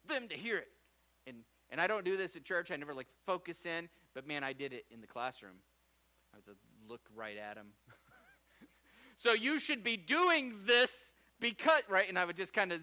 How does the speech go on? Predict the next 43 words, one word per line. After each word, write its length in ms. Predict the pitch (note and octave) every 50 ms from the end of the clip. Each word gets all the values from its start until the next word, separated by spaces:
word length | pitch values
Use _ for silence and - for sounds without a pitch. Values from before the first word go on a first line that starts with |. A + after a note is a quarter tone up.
| E3 E3
zone 300 | E3+ G3+ F#3 G3+ G3+ G3
in 140 | G3 F#3+ F#3
on 160 | F3 E3 D#3+
them. 160 | D#3+ D#3+ D#3+ - _ _ _ _ _ _ _ - -
And, 140 | - G#3 G#3+
but 120 | G3 A3+ A3
it 60 | A3+
never 220 | A3+ C4+ D4+ D#4+ A#4 - -
failed. 340 | C#4 C4 B3+ G#3+ D#3 C3 - - _ - - _ _ - - - _ _ _ _ _ _ _ _ _ _ -
The 100 | E3+ G3
ones 360 | G#3 A#3 C4 D4 D#4+ D4 A#3
that 120 | B3 A3+
I 120 | G#3+ G3+ F#3+
was 200 | F#3 F#3 E3+ D#3+
like, 220 | E3+ D#3+ D3 D3
"Man, 180 | E3 E3+ E3 E3
I 40 | D#3+
hope 200 | D#3+ E3+ E3 E3
they 100 | D#3+ D#3
hear 180 | E3 D#3+ D#3+
it," 100 | E3 - - _ _ _ _ _ _ _ -
that, 100 | E3+ E3 - _ _ _ _ _ _ _ _ _ -
shoom, 240 | - - F3 F3 F3 _ _ -
shoom, 320 | - - - C#3+ C3+ B2+ B2+ _ _ _ _ _ _ _ _ _ _ -
right? 260 | C3 C3+ C#3+ D3 - - _ _ _ _ _ _ _ _ _ _ _ _ _ _ _ _ _ _ _ _ _ _ _ _ _ _ _
But 100 | - C#3
it 60 | C3+ D3+
never 180 | D3+ E3 G3
failed. 260 | - - F3+ B2+ G#2+
There'd 160 | G2 A2+ A2+ A2+
be 140 | C3 B2+
this, 260 | A#2 A#2 A#2 - - _ -
this 180 | C3 A#2+ -
one 160 | - D3 D3+ E3
student, 320 | - - - A#2+ G2 E2+ G2+
w-, 320 | A#2+ A#2 _ B2 C3+ C3+ C3+
m-, 40 | C#3 -
one 120 | C#3 D3+
of 60 | D#3+
my 80 | C#3 B2+
most 300 | A#2+ A#2 G#2 - A#2+ A2+
diligent 400 | C#3 C#3+ D3 D3 - - - - A#2
workers. 340 | A2+ A2+ G#2+ - G2+ G2